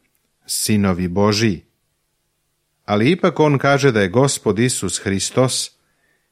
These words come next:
jedinorodni sin. Zanimljivo je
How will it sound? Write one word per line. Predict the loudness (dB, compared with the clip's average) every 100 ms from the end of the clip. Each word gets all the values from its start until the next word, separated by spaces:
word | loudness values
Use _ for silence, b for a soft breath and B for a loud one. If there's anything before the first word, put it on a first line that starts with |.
| _
jedinorodni | -6 0 0 2 0 0 2 0 0 -4
sin. | -4 -4 -4 -4 -8 _ _ _ _ _ _ _ _ _ _ _ _ _ _ _ _ _ _ _ _ -14
Zanimljivo | -6 -2 0 2 2 4 2
je | -2